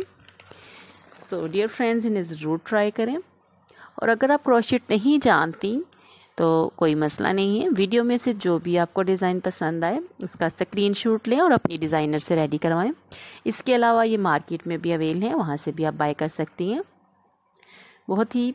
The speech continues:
प्यारे प्यारे और नाइस कलर्स हैं, कॉम्बिनेशन बहुत ही प्यारे प्यारे हैं। इसमें से अपनी मर्ज़ी के आप कलर्स चूज़ कर सकती हैं, जो भी आपको पसंद हो या इसके अलावा जो आपको अच्छे लगें वो भी बना सकती हैं।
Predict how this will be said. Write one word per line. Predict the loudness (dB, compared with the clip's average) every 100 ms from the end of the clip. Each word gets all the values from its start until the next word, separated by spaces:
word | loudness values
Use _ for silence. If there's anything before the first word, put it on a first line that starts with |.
| -2
प्यारे | 2 2 2
प्यारे | 0 2 2
और | 2
नाइस | 0 -2 -4
कलर्स | -4 -2 -2 -2 -4
हैं, | -4
कॉम्बिनेशन | -4 -4 -2 -4 -4 -6 -6
बहुत | -6 -6
ही |
प्यारे | -4 -2 -2
प्यारे | -2 -2 -2
हैं। | -4 -4
इसमें | -6 -4 -6
से | -4
अपनी | -6 -4
मर्ज़ी | -6 -4 -4 -6
के | -4
आप | -4 -4
कलर्स | -2 -2 -2 -6
चूज़ | -10 -6
कर | -8
सकती | -8 -12 _ -6 -6
हैं, | -6 _ -20 -20 -18 -2
जो | 0
भी | 4
आपको | 2 2 -2
पसंद | 0 0 0 0
हो | 2
या | 4
इसके | 2 0 2
अलावा | 4 4 2
जो | 2 0
आपको | -2 -4
अच्छे | -4 -2 0
लगें | 0 -2
वो | -2 -4
भी | -4
बना | -4 -2 -2
सकती | -4 -8 -4 -4
हैं। | -4